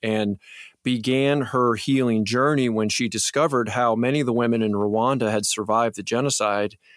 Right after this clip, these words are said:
in nineteen ninety-four. And that kind of struck me. And then come to find out, she's also the founding director of Africa Healing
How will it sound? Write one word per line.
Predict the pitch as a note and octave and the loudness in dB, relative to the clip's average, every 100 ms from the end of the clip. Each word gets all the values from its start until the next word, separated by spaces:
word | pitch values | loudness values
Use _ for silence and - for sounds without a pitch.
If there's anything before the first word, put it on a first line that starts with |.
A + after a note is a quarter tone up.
| _ - | _ -6
in | A2 | -2
nineteen | A2+ A2+ A#2+ | -2 -2 -2
ninety-four. | G#2+ G#2+ F#2+ - D#3 F3 B2 A2+ G#2 _ _ _ _ _ _ - | -2 -2 -4 -4 2 4 4 0 -2 _ _ _ _ _ _ -6
And | B2+ B2 | -2 -2
that | D#3 | 0
kind | C4 A3 | 2 2
of | C3 - | 0 -6
struck | - - D3 C3 | -10 -2 0 0
me. | F2+ C#2+ - _ _ | -6 -8 -12 _ _
And | B2+ B2+ B2 A2 | -2 0 0 -2
then | A2+ D3 E3 D3+ | 0 0 2 -2
come | A#2 D3+ D#3 | -2 -2 0
to | |
find | C3+ B2+ A#2 A2+ | -2 0 0 2
out, | C#3+ C#3+ | 2 0
she's | A#2+ B2+ | -2 0
also | A#2+ A#2+ A#2 | 2 2 0
the | G#2+ | -2
founding | - A#2 A2+ G2 | 0 0 0 0
director | G2+ A2+ A#2+ A2 G#2 | 0 0 -2 0 0
of | G#2+ G2+ | 2 0
Africa | - G#2+ - G#2+ G#2+ G#2 - | 0 -2 -2 -2 0 -2 -4
Healing | - A#2 A2 G2+ G2+ | -4 0 0 0 -2